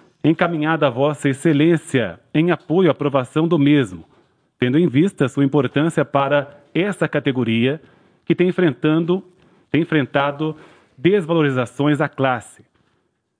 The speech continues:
A aprovação da propositura mostra o reconhecimento ao trabalho que esses profissionais têm enfrentado diariamente, mediante ao colapso sanitário em que vivemos, que veio com a pandemia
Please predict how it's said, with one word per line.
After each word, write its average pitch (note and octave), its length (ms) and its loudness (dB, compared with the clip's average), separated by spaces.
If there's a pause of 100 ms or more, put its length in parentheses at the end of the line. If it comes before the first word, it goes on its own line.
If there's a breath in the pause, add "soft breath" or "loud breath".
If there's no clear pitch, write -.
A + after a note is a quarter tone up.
(400)
A D#3 100 2
aprovação F3 680 0
da D#3 120 0
propositura C#3 840 0
mostra D3+ 400 0
o D3 40 2
reconhecimento C#3 680 0
ao C3 80 0
trabalho C3 440 -2
que C#3 100 -4
esses D3+ 300 0
profissionais A#2+ 720 -2
têm C#3+ 320 0
enfrentado D3 720 -2
diariamente, C#3+ 720 0 (460)
mediante C3+ 480 0
ao D3 80 0
colapso B2+ 560 -2
sanitário B2+ 680 -4 (600 soft breath)
em C#3+ 100 2
que E3+ 140 -2
vivemos, E3+ 720 -2 (560 soft breath)
que D3+ 180 2
veio D3+ 500 -2
com D3+ 200 0
a C#3+ 60 0
pandemia C#3+ 800 2